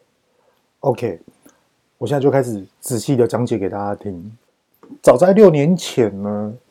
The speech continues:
Google 它就已经是很盛行的一个关键字S E O。那它这个下单呢，全部通都是由 Google 的A D S来去做一个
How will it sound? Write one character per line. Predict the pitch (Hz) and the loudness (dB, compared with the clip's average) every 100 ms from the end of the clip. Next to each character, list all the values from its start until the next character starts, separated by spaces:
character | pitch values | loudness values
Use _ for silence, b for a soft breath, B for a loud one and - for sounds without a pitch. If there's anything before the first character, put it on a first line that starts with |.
| _ | _
Google | - 208 175 156 107 101 | 0 2 6 4 4 -2
它 | - 147 | -6 -4
就 | 165 | 2
已 | 127 | 2
经 | 139 147 | 0 -4
是 | - 156 | -2 -2
很 | - 120 101 | 0 -4 -4
盛 | - 165 113 | 0 2 2
行 | 101 - 90 90 | -6 -12 -14 -8
的 | 95 | -8
一 | 110 123 | -6 -6
个 | 107 | -2
关 | - 123 | 0 0
键 | 120 117 | 0 -2
字 | - 113 95 _ | -4 -10 -10 _
S | - 120 - - _ _ | -6 -6 -10 -18 _ _
E | 131 113 113 - | -8 -8 -10 -4
O。 | 110 101 107 _ B B B B B B | -4 -4 -8 _ B B B B B B
那 | 208 190 | 0 0
它 | - 190 | 0 2
这 | 185 | 6
个 | 180 | 6
下 | - 196 151 | 6 4 4
单 | - 127 139 | 4 0 2
呢， | 123 104 101 | -2 -2 -6
全 | - 127 | -2 -2
部 | 165 160 | 2 0
通 | 143 | 0
都 | 139 | 0
是 | 135 135 | -2 0
由 | 123 110 | 0 0
Google | 110 143 135 | 0 2 2
的 | 117 - - | 2 -2 -6
A | |
D | 123 127 123 | -2 2 4
S | 123 - | 2 -4
来 | 92 92 | -8 -8
去 | - 120 | -8 -10
做 | - 113 | -4 -4
一 | 107 | -4
个 | 104 113 92 | -2 -2 -2